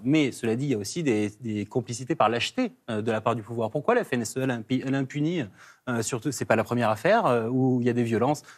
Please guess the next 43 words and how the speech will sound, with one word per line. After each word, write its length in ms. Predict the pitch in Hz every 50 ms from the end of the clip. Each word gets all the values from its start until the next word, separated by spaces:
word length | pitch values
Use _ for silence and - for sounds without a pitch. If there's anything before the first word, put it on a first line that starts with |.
| - _
Pourquoi, 400 | - 104 - - 190 214 226 196
euh, 160 | 160 135 127
c'est, 340 | 113 - - 127 123 123 123
ce, 200 | 117 - 143 135
cela, 420 | - - 139 131 147 160 208 202 - - - _ _ -
euh, 260 | 131 120 117 117 117 117
il, 220 | 135 147 147 151
il 160 | 190 196 170
ne, 160 | 165 156 147
il, 200 | 147 147 147 147
il 180 | 143 139 135 147
n'y 180 | 147 143 139 151
a 80 | 143
jamais 240 | 135 127 156 175 190
de 40 | -
comparution 400 | - 151 139 135 135 131 - 143
immédiate 360 | 143 147 147 147 156 165 160
quasiment. 500 | - 139 127 120 123 135 143 151 143 120
Euh, 60 | 110 104 - - - - - -
euh, 120 | 123 117 113
c'est, 180 | 110 - 143
c'est 160 | 135 - 139 135
tout, 160 | - - 196
c'est 160 | - - -
tout 140 | - 170 160
ce 80 | -
phénomène-là, 600 | - 139 127 127 123 120 117 135 165 208 262 269 - - 135
euh, 240 | 131 120 117 120 120
aussi 320 | 123 117 113 - 175 151
que, 240 | - 135 120 120 117
qu'on 140 | 117 127 120
doit 140 | 123 120
interroger, 540 | 120 117 - 127 110 117 120 - 196 247 254 - - - - _ _ - -
euh, 500 | 107 110 113 113 113 113 113 113 113 110
à 80 | 120 117
travers, 320 | - - 120 131 160 -
à 60 | 139
travers, 440 | 123 - - 110 110 143 175 175 - -
euh, 240 | 107 104 101 101 101 - - _ -
ce 120 | - 143
qui 140 | 127 - 135
se 80 | - -
passe 180 | 156 139 -